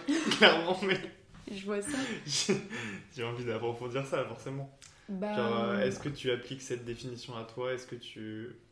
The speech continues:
Speaker 1: Encore une fois, j'ai utilisé que ce mot dans ce podcast. Est-ce que tu relates <laughs> à cette définition ?
Speaker 2: Bah, hum, j'aimerais bien.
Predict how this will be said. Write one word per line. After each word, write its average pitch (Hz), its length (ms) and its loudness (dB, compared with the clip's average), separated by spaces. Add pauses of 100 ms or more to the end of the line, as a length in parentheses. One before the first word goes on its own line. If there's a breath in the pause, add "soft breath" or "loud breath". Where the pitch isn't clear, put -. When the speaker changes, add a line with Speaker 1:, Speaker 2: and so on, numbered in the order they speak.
(500 loud breath)
Speaker 1:
Encore 165 200 -8
une 196 100 -6
fois, 143 320 -2
j'ai 113 240 -6
utilisé 135 540 -8
que 202 140 -6
ce 196 140 -10
mot 185 80 -6
dans 175 100 -6
ce 139 60 -16
podcast. 139 380 -8
Est-ce 147 100 -14
que 151 100 -8
tu 143 180 -8
relates 151 640 4 (420)
<laughs> - 520 -18
à 160 40 -6
cette 143 200 -4
définition ? 143 520 -4 (340)
Speaker 2:
Bah, 196 440 0
hum, 196 840 -6 (760)
j'aimerais 202 440 -2
bien. 262 360 -2